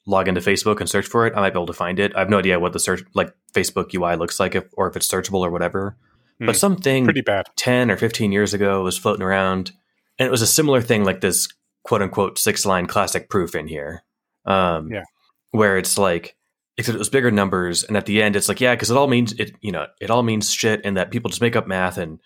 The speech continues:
Speaker 1: you know, yada, yada. It's like, no, I'm serious, that's the conclusion. It's like a, it's like a picture
Speaker 2: Oh my
Speaker 1: me.
Speaker 2: God.
Speaker 1: And,
Speaker 2: Oh,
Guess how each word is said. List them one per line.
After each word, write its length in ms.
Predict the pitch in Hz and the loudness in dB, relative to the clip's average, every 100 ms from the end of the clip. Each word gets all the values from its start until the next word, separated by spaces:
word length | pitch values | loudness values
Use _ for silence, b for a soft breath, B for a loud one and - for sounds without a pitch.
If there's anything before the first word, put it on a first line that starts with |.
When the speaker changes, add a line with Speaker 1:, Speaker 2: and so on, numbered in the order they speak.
| _ _ | _ _
Speaker 1:
you 100 | - | -6
know, 120 | 92 82 | -4 0
yada, 240 | 113 107 | 2 4
yada. 200 | 98 85 - | 4 4 2
It's 100 | 110 | 0
like, 140 | 98 - | -2 2
no, 80 | 147 | 2
I'm 100 | 107 | 4
serious, 180 | 135 107 | 2 4
that's 160 | 117 | 2
the 80 | 107 | 0
conclusion. 400 | 101 - 104 82 | -4 0 0 0
It's 80 | 82 | -6
like 100 | 90 | -4
a, 120 | 82 - | -6 -6
it's 140 | 98 | -6
like 80 | - | -6
a 60 | |
picture 280 | - 120 123 | -4 2 2
Speaker 2:
Oh 20 | 113 | 4
my 120 | 104 | 2
Speaker 1:
me. 40 | |
Speaker 2:
God. 240 | 92 104 98 b b b _ | 0 -2 -4 b b b _
Speaker 1:
And, 360 | 110 101 92 113 | 0 4 4 2
Speaker 2:
Oh, 360 | 120 120 110 104 | 2 2 0 -4